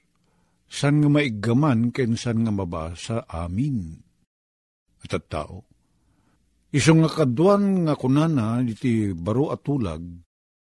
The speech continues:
nagasat digidya a makangngeg kunana. Nagasat ti makangngeg. Awan ti makunada iti bi-, da, baro a tulag nga nagasat digiti agbasa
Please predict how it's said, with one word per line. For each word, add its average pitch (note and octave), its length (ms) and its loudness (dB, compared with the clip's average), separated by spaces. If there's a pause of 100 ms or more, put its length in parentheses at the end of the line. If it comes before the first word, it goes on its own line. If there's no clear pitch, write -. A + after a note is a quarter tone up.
(380)
nagasat A#2 640 2
digidya A2+ 640 0
a A#2+ 80 -8
makangngeg F#2+ 880 0
kunana. D#2+ 560 -8 (1040)
Nagasat G2+ 560 0
ti - 80 -4
makangngeg. E2+ 880 -2
Awan B2+ 400 8 (640)
ti A2+ 160 2
makunada G2+ 560 2
iti F#2 240 -4
bi-, F2 320 -6
da, F#2+ 240 0
baro G#2 400 0
a - 20 -10
tulag E2 460 -4
nga D#2+ 160 -8 (480)
nagasat A#2+ 560 2
digiti F#2+ 640 -6 (160)
agbasa E2+ 720 -4